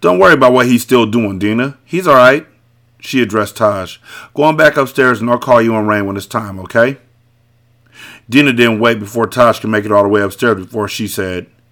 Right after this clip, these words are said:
"That's what's wrong with him and why he's still peeing on himself. You baby him too damn much. He won't ever stop pissing in the bed as long as you treat him as if he don't have to grow up." "You would know,"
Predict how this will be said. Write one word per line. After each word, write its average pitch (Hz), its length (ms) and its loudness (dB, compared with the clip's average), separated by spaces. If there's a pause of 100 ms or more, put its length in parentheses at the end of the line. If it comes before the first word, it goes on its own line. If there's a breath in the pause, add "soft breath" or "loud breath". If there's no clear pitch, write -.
(400 soft breath)
"That's 165 220 -2
what's 117 120 -6
wrong 131 220 4
with 113 140 -4
him 104 80 -6
and 104 100 -4
why 113 160 0
he's 117 100 -4
still - 180 -2
peeing 143 320 -6
on 98 100 -12
himself. 95 480 -12 (280 loud breath)
You 131 160 -2
baby 135 360 2
him 110 100 -4
too 113 180 -4
damn 95 260 -4
much. 90 420 -12 (400 loud breath)
He - 120 -4
won't 160 180 2
ever 165 140 2
stop - 300 -6
pissing 127 220 0
in 113 60 -4
the 113 60 0
bed 110 220 2
as 101 100 -2
long 117 180 2
as 113 60 -6
you 117 80 -10
treat 120 200 -2
him 107 100 -2
as 104 100 -6
if 117 140 -4
he 120 100 0
don't 113 160 0
have 113 120 -2
to 98 80 -10
grow 95 280 -2
up." 127 360 0 (1200 loud breath)
"You 117 200 2
would 117 100 2
know," 120 320 2